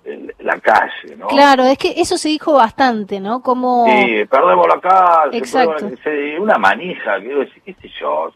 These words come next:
Speaker 1: no pasa nada, ¿eh? Eh, pero bueno, pero, eh, vos nece-, sentís la necesidad de expresarte, sentís la necesidad, eh, este, de, de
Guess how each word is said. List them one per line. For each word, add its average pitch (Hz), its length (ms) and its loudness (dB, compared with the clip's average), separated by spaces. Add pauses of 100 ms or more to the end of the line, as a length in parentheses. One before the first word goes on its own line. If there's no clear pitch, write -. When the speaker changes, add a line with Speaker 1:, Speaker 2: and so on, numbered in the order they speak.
(120)
Speaker 1:
no 120 140 -6
pasa 127 300 -2
nada, 104 400 0
¿eh? 107 100 -8 (560)
Eh, 107 540 -2
pero 110 240 2
bueno, 165 360 2
pero, 104 320 -4
eh, 104 360 -8
vos 120 180 -8
nece-, 117 320 -10 (140)
sentís 98 320 -14
la 110 120 -4
necesidad 95 520 -8
de 92 80 -4
expresarte, 156 800 -2
sentís 90 340 -20
la 87 120 -16
necesidad, 82 720 -18 (580)
eh, 85 480 -10
este, 80 240 -18
de, 76 220 -20
de 80 260 -20